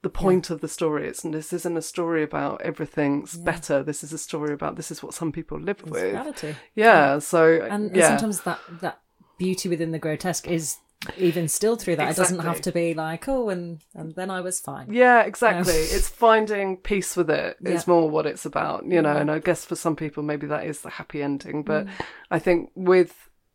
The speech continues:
Speaker 1: mental illness, I'm, I still get depression,
Speaker 2: Mm.
Speaker 1: I still have anxiety. That's never gonna not be there.
Speaker 2: Yeah, it's
Speaker 1: I've
Speaker 2: part
Speaker 1: just
Speaker 2: of who
Speaker 1: found
Speaker 2: you
Speaker 1: a
Speaker 2: are.
Speaker 1: way
Speaker 2: Yeah.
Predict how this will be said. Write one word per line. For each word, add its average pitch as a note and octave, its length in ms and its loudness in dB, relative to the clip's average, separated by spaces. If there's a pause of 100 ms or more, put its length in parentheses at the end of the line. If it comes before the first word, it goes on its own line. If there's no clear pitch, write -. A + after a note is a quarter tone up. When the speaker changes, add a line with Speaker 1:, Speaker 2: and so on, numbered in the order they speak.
(120)
Speaker 1:
mental D#3+ 380 -2
illness, D3+ 360 -2
I'm, F3+ 200 4 (120)
I F3 80 0
still F3 260 0
get - 160 -6
depression, E3 680 -2
Speaker 2:
Mm. G#3 340 -8
Speaker 1:
I E3 40 -10
still F3+ 240 0
have E3 140 0
anxiety. D3+ 640 -2
That's D#3 260 -4
never F3 220 2
gonna D#3 260 -2
not D#3 240 0 (300)
be E3+ 220 4
there. - 120 -8 (180)
Speaker 2:
Yeah, F3 120 -2
it's - 120 -14 (300)
Speaker 1:
I've D#3 60 -6
Speaker 2:
part D#3+ 120 0
Speaker 1:
just D#3+ 200 2
Speaker 2:
of D3 60 -4
who C#3+ 60 -8
Speaker 1:
found E3 500 2
Speaker 2:
you E3+ 40 0
Speaker 1:
a D#3 40 -2
Speaker 2:
are. - 40 -4
Speaker 1:
way D#3 320 4
Speaker 2:
Yeah. D#3+ 60 -6